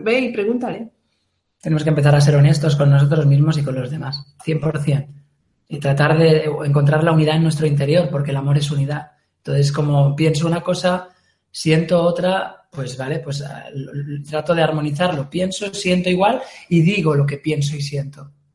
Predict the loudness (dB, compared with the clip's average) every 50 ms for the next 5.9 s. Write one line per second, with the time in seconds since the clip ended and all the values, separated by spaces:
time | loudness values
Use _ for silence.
0 | _ _ _ _ _ _ _ _ _ _ -10 -6 -2 0 0 0 -2 -4 -10 -10
1 | -8 -6 -6 -6 -6 -6 -6 -4 -4 -2 -2 -2 -2 -2 0 0 2 2 2 0
2 | -2 -6 -8 -14 _ _ -10 -4 0 2 2 2 2 2 0 0 -2 -2 -2 -2
3 | -2 -2 -4 -4 -2 -2 -4 -4 -4 -6 -6 -6 -4 -6 -6 -6 -6 -6 -6 -6
4 | -8 -8 -8 -8 -8 -8 -6 -6 -4 -2 -2 0 -2 -2 -4 -8 -14 -20 _ _
5 | -6 -4 -4 -4 -4 -4 -4 -2 -4 -4 -2 0 2 4 4 2 0